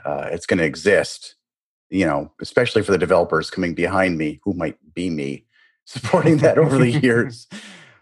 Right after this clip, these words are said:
Speaker 1: Uh, how, how have you, like, ones that we just talked about, fast is by Microsoft, lit element is built by part of the Google team. Uh, are these things, you know, they have a life? Do they have some kind of history? And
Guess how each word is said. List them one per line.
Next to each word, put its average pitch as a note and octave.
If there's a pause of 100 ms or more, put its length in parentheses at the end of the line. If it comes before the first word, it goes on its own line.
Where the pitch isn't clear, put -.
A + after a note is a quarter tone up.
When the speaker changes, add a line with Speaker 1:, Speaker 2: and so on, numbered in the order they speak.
(140)
Speaker 1:
Uh, F2+ (340)
how, -
how E3
have F3
you, D3+
like, A#2 (1040)
ones C#3+
that A#2+
we A#2+
just G#2+
talked A#2+
about, G#2
fast G2+
is -
by F2+
Microsoft, G2
lit F#2+
element F2+
is E2+
built E2+
by E2
part F2+
of D#2
the F2+
Google A#2+
team. G2+ (720)
Uh, F#2
are B2
these D#3
things, C#3 (100)
you A2+
know, G#2+
they G#2
have A2+
a C#3
life? C3
Do -
they G2
have A2+
some A2+
kind A2
of G#2+
history? G#2+
And F2+